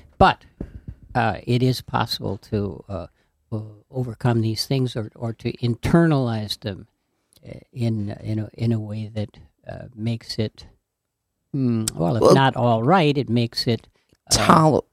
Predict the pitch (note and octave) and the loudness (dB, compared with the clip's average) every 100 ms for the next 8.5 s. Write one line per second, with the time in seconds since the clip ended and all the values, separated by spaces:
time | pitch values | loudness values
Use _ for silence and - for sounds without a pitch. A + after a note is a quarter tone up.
0 | - D#3 - E3+ - _ D#3 - D#3 - | -2 0 2 -2 -4 _ -8 -4 -6 -4
1 | F3 E3+ F3 - D#3+ D3+ E3 E3+ - D#3+ | -2 0 -2 0 0 0 -4 -4 0 2
2 | D3+ B2+ D3+ E3+ _ _ - A#2+ B2+ A#2 | 2 2 0 0 _ _ -4 -2 0 0
3 | A2+ A2 A2+ A2 - B2 G#2 _ _ - | -2 -8 -8 -8 -8 -12 -16 _ _ 2
4 | F#3 D#3 C#3+ B2+ D3+ D3 C#3 C3 A#2+ A#2 | 6 8 8 6 4 2 0 0 -2 -4
5 | - D3 A2 - _ _ _ _ C#3+ B2+ | 0 0 0 -6 _ _ _ _ -2 0
6 | D#3+ E3+ F#3+ G#3+ F3 D3 B2 - - _ | 0 2 2 2 0 0 -4 -10 -18 _
7 | _ _ _ _ _ _ F3+ D#3+ C#3 D3 | _ _ _ _ _ _ 8 8 8 4
8 | - F3+ - E3 | 6 6 8 4